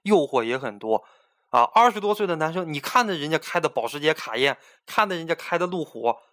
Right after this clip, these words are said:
啊，开的豪车，然后旁边坐的这个美女，你也感觉到很心动，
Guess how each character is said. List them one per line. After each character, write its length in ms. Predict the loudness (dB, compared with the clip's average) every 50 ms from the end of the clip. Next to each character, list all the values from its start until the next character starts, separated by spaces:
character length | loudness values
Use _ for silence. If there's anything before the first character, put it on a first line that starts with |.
| _ _
啊， 220 | 0 2 2 2 2 -2 _ _ _ _ _ _ _
开 240 | -6 -2 0 0 2
的 100 | 2 0
豪 240 | -2 0 0 0 0
车， 260 | 0 0 0 2 2
然 140 | 4 2 2
后 100 | 2 0
旁 260 | -4 -2 0 0 2 2
边 180 | 2 0 0 -4 -14 _ _ _
坐 180 | -8 -2 0 0
的 80 | 0
这 120 | 0 0 -2
个 80 | -2
美 220 | -2 -2 -2 -2 -2
女， 220 | -2 -4 -6 -10 _ _ _ _ _ _
你 280 | -6 -4 -2 0 2
也 120 | 4 4 4
感 200 | 2 -2 -8 -6
觉 140 | -6 0
到 140 | 2 2 2
很 180 | 2 -2 -16 -14
心 320 | -10 -8 -6 -6 -6 -4
动， 180 | -4 -6 -8